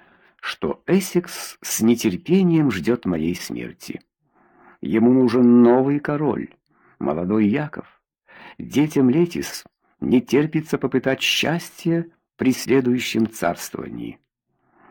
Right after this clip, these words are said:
Лицемер, а еще делает вид, что души во мне не чает. Я тоже хороша.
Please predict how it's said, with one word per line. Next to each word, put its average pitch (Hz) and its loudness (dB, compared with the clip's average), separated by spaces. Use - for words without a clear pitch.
Лицемер, - 0
а 85 -8
еще 92 -2
делает 117 2
вид, - -6
что - -2
души 113 0
во 202 2
мне 123 2
не 92 2
чает. - -8
Я 131 -6
тоже - -6
хороша. - -10